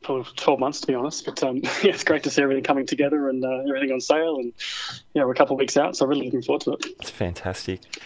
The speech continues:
Speaker 2: Now, just, um, just to back up a little bit, um, what's, what's your day job? 'Cause you're, you're involved with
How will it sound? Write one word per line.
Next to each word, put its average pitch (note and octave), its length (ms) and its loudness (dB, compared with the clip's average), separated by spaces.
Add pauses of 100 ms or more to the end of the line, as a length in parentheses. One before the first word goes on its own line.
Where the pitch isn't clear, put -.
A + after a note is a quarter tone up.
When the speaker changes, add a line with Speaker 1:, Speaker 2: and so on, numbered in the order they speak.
(140)
Speaker 2:
Now, D#3 80 4
just, - 360 -6
um, A2 340 0 (100)
just - 140 -2
to D#3+ 60 2
back B2+ 220 6
up A#2+ 80 2
a A#2 60 6
little D3 300 2
bit, B2+ 300 0
um, B2+ 220 0
what's, - 400 -4 (460)
what's B3 260 2
your A3 120 4
day C#3+ 260 2
job? - 240 2
'Cause - 160 0
you're, F#3+ 200 2
you're D#3+ 200 0
involved G#2+ 400 -2
with F#2+ 260 -2